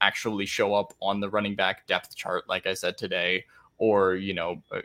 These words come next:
I guess he would kind of be like a tight end four and, like, maybe that Steven Anderson kind of role. Like, maybe that's kind of where he'll sh-, he'll show up as well.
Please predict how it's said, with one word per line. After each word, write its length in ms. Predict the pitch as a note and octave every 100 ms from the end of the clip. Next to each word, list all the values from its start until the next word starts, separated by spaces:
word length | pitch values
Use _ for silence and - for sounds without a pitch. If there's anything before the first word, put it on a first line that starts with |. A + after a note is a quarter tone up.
| G#2+ -
I 60 | G2
guess 160 | G2
he 80 | G#2
would 140 | F#2+
kind 260 | - G2+ F#2+
of 140 | F2+ -
be 200 | F#2 F#2+
like 200 | F2+ F2+
a 60 |
tight 280 | - F#2+ F#2
end 180 | F2+ F2+
four 600 | - F2+ F2 F2 F#2 - _
and, 140 | G#2 F2+
like, 240 | F2+ D#2+ -
maybe 300 | F#2+ F#2+ E2+
that 240 | E2+ - _ -
Steven 460 | - - G#2 G2
Anderson 520 | F2 G2 A#2 - C3 B2
kind 200 | C3 B2
of 60 |
role. 300 | B2 A#2+ A#2+
Like, 200 | G2 F#2
maybe 200 | G2 F#2
that's 280 | F2+ F2+ -
kind 180 | - F#2+
of 80 | G2+
where 120 | F#2+
he'll 80 | F2+
sh-, 140 | - -
he'll 140 | A#2+ G2
show 200 | G#2+ F#2+
up 140 | F2+
as 120 | F2 F2
well. 420 | G#2 G2 G2